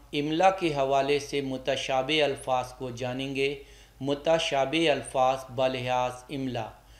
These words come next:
वो अल्फाज जिनकी इमला एक जैसी होती है। अल्फाज की आवाज़ कभी एक जैसी और कभी मुख्तलिफ होती है, लेकिन अल्फाज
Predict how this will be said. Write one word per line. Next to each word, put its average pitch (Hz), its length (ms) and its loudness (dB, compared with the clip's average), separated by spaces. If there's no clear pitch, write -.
वो 160 300 8
अल्फाज 143 840 4
जिनकी 143 400 -2
इमला 151 400 2
एक 156 260 2
जैसी 139 400 0
होती 123 400 -8
है। 113 220 -10
अल्फाज 143 540 4
की 139 240 -2
आवाज़ 131 600 2
कभी 151 280 4
एक 175 280 4
जैसी 156 480 2
और 143 260 2
कभी 143 320 2
मुख्तलिफ 156 640 -2
होती 123 320 -8
है, 113 220 -10
लेकिन 151 420 2
अल्फाज 147 560 4